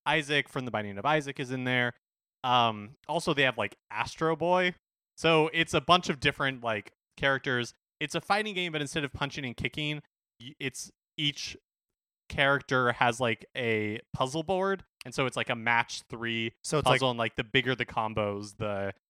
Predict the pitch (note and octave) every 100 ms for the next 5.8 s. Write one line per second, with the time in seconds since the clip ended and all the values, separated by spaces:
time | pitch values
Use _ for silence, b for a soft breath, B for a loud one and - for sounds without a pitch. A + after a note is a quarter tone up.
0 | _ A#2 G#2+ G#2+ G2+ G2+ G#2 G2 F#2 A2
1 | - G2 F2+ - - D3+ D3+ C#3 B2+ A2
2 | G2 A#2+ G#2+ - G#2 F#2 B2 G#2+ F#2+ F2+
3 | - - _ - - F3+ D#3 - - -
4 | _ _ - A#2+ B2 G#2+ - F#2+ F2+ B
5 | - _ - B2+ B2 A#2 A2+